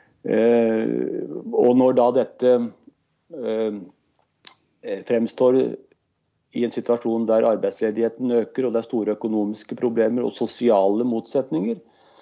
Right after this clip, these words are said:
så kjenner vi fra før av i historien at dette fører til, eh, økende rasisme.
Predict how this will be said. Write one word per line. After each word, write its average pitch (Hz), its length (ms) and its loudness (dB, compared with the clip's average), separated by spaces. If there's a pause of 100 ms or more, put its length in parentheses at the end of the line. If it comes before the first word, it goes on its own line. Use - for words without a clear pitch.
(320)
så 135 480 0
kjenner 101 400 -2
vi 120 160 0
fra 123 400 0
før 110 340 -2
av 143 220 0
i 131 140 -4
historien 131 440 -4
at 123 200 -4
dette 117 260 -4
fører 104 440 -4
til, 107 320 -4
eh, 107 400 -2
økende 101 260 -8
rasisme. 107 520 -6